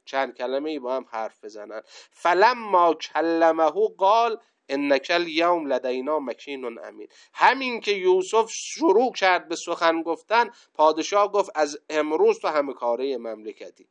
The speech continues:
از کی به اون مقام وزارت را داد؟ از وقتی که شروع کرد به حرف زدن. انسان سخن که بگه، شناخته می‌شه. «المرء مخبوء تحت لسانه.»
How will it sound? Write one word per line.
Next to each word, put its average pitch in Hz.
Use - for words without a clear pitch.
از 143
کی 214
به 196
اون 214
مقام 190
وزارت 180
را 170
داد؟ 160
از 127
وقتی 165
که 151
شروع 131
کرد 139
به 113
حرف 110
زدن. 110
انسان 143
سخن 156
که 151
بگه، 139
شناخته 120
می‌شه. 185
«المرء 123
مخبوء 175
تحت 190
لسانه.» 127